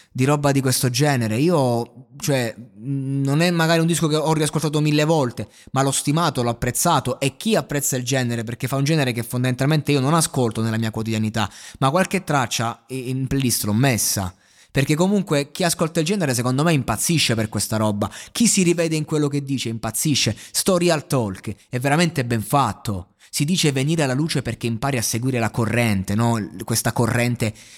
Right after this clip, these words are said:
che, di cui lui parla, eh, che, che, che è un po', diciamo, la sua, la sua wave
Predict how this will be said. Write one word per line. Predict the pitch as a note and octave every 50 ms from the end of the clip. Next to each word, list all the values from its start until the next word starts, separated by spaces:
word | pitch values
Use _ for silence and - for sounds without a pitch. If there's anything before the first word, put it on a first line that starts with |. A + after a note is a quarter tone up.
| - _
che, | - - -
di | C3 B2+
cui | - - C3 B2+
lui | C3 C3+ B2
parla, | - B2+ B2 A#2+ A2 G2+ F#2 F2 F#2+ G2+ F#2+ F#2 F2 - _ _ _ _ _
eh, | B2+ B2+ B2 A#2+ A#2+ A#2+ A#2+ G#2+ A#2+
che, | C3 C3 - -
che, | A#2 - C3 A#2+
che | - C#3
è | B2+
un | B2+ B2 A2
po', | - C3+ C3+ C3 C3
diciamo, | B2+ A#2 A#2 B2+ B2 B2+
la | A#2+ A#2
sua, | G#2+ - - C3+ B2+ B2 A#2 A#2 A#2 A2+ A2 - - _ - A#2+ A2+ -
la | B2 C3 B2
sua | A#2+ - D#3 C#3
wave | C3+ B2+ C#3 C#3 C3 B2 A#2 A2 G#2 F#2 F#2 G2+ G2 F#2+ -